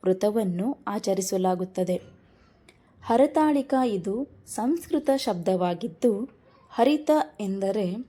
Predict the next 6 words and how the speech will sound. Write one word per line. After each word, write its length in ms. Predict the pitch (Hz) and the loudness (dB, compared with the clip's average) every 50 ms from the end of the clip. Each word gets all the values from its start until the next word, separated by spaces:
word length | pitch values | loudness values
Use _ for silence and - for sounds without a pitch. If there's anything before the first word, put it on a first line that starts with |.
| _ _ _ - _ - | _ _ _ -12 _ -8
ಅಪಹರಣ, 560 | 180 - 233 233 220 208 214 190 185 180 170 - - - _ _ - - - - _ _ _ _ _ _ _ _ _ _ _ - - - - _ _ | 2 4 4 4 4 2 0 0 0 0 -2 -4 -8 -12 _ _ -20 -20 -20 -20 _ _ _ _ _ _ _ _ _ _ _ -20 -20 -20 -20 _ _
ಆಲಿಕಾ 680 | - 190 202 262 285 277 294 294 - 277 277 277 - - - | 4 6 6 6 6 4 2 0 0 0 0 0 -2 -4 -6
ಎಂದರೆ 640 | 214 196 196 190 190 202 208 214 190 175 190 240 - _ _ _ _ | -6 -4 -2 -2 -2 0 0 -2 -2 -2 -4 -6 -10 _ _ _ _
ಸಖಿ, 520 | - - - 233 - - - 196 180 - - - _ _ _ _ _ _ _ _ - _ | -8 -6 -4 -6 -6 -4 -4 -4 -4 -4 -6 -14 _ _ _ _ _ _ _ _ -18 _
ಅಂದರೆ 600 | - 202 202 202 202 208 208 196 190 185 190 226 240 - _ _ _ _ _ - | -6 -6 -4 -2 0 0 0 0 -2 -4 -6 -8 -12 -16 _ _ _ _ _ -8
ಇದರ 300 | 220 185 226 220 226 | -6 -2 0 0 2